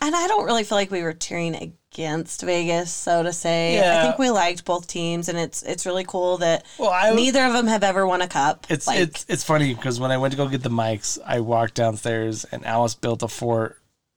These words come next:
Speaker 2: with the Vegas Golden Knights blanket we
Speaker 1: Uh-huh.
Speaker 2: bought at the beginning of the playoffs.
Speaker 1: Yeah.
Speaker 2: Because we went to, we went to
Speaker 1: Saint
Speaker 2: Saint
Speaker 1: George.
Speaker 2: George, and they were playing that night, and they
Speaker 1: Yep.
Speaker 2: had Vegas stuff at Target,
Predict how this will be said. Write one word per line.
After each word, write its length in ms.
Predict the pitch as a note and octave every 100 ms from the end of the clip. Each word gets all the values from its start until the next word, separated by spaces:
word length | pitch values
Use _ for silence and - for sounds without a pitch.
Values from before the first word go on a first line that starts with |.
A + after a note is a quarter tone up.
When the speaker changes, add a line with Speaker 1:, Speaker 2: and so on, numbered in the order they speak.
| _ C3
Speaker 2:
with 240 | A#2+ -
the 260 | A#2 A2 A2
Vegas 420 | B2+ B2 A#2+ -
Golden 280 | B2+ A#2 A2
Knights 180 | A2
blanket 380 | - A2+ A2+ A#2
we 60 | F3+
Speaker 1:
Uh-huh. 160 | F3+ A#2+
Speaker 2:
bought 300 | A#2 A#2 -
at 120 | B2
the 80 | B2+
beginning 400 | B2+ B2 C#3+ C#3+
of 40 | B2+
the 60 | A#2
playoffs. 480 | C3+ D3+ C3+ A2 G#2+
Speaker 1:
Yeah. 400 | E3+ E3+ E3+ D#3+ - - -
Speaker 2:
Because 600 | C#3+ C#3+ D3+ C#3+ C3 - - - - -
we 120 | C#3
went 260 | C#3+ C3
to, 380 | C#3+ C3+ B2 A#2 - - _ _ _ -
we 120 | C3+
went 240 | C3 C3 -
to 60 |
Speaker 1:
Saint 120 | F3+ F3
Speaker 2:
Saint 140 | C#3
Speaker 1:
George. 140 | C3
Speaker 2:
George, 420 | D3 D3+ D3+ D3 C3+
and 100 | C3
they 100 | B2
were 120 | A#2+
playing 380 | D3+ D#3 D3+ D3+
that 200 | D3 C#3+
night, 440 | C#3+ C#3+ C#3+ C#3+
and 160 | B2 A#2
they 40 |
Speaker 1:
Yep. 160 | F3 F3+
Speaker 2:
had 140 | B2+
Vegas 320 | C3 C3 C3+ -
stuff 340 | C#3 B2+ A#2+
at 100 | C3+
Target, 840 | C3+ B2 B2+ B2+ B2+ B2 A#2 -